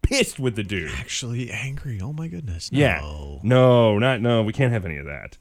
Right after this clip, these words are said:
Speaker 2: Not our reign,
Speaker 1: Um,
Speaker 2: reign.
Speaker 1: I'm still looking forward to the match. I just don't, I don't, I
Speaker 2: Th-,
Speaker 1: don't care about
Speaker 2: this whole
Speaker 1: Reigns.
Speaker 2: build-up could have started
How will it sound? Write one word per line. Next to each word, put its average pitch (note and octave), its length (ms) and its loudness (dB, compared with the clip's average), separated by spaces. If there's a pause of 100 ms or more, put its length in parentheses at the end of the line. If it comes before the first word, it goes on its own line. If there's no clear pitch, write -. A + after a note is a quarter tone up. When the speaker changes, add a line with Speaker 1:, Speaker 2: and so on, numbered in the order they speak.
Speaker 2:
Not E2+ 180 -8
our E2+ 100 -4
reign, D#2+ 240 -2
Speaker 1:
Um, A2 420 4
Speaker 2:
reign. F2+ 120 -2
Speaker 1:
I'm G#2 80 0
still A#2+ 220 2
looking C4 180 0
forward B3+ 220 4
to A#3+ 60 2
the A3+ 80 2
match. A#3 400 -2
I D3 80 -4
just C#3 340 -4
don't, A#2+ 300 0 (180)
I A2 80 -4
don't, A2 340 -2
I G2+ 140 -4
Speaker 2:
Th-, F2 100 -10
Speaker 1:
don't A#2+ 260 4
care A2+ 260 -4
about A#2+ 140 2
Speaker 2:
this D#3+ 140 8
whole G#3+ 120 10
Speaker 1:
Reigns. D#3 100 6
Speaker 2:
build-up D#3+ 380 6
could D#3+ 140 6
have C3+ 100 4
started B2 480 4